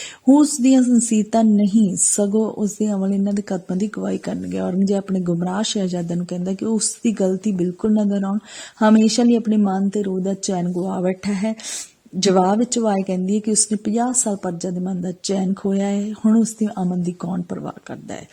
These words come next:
ਤਾਂ ਪਿਆਰੇ ਵਿਦਿਆਰਥੀਓ, ਇਹ ਸੀ ਪੰਜਾਬੀ ਵੰਨਗੀ ਦੀ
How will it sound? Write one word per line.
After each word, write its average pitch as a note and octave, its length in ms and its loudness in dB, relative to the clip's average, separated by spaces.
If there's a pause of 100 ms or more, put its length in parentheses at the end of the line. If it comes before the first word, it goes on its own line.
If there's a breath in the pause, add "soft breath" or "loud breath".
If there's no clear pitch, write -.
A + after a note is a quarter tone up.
(520 loud breath)
ਤਾਂ G3+ 140 -4
ਪਿਆਰੇ F#3+ 260 -6
ਵਿਦਿਆਰਥੀਓ, G3 640 -8
ਇਹ A#3 220 -6
ਸੀ F#3 340 -6
ਪੰਜਾਬੀ F#3+ 500 -4
ਵੰਨਗੀ F3+ 420 -4
ਦੀ E3 220 -6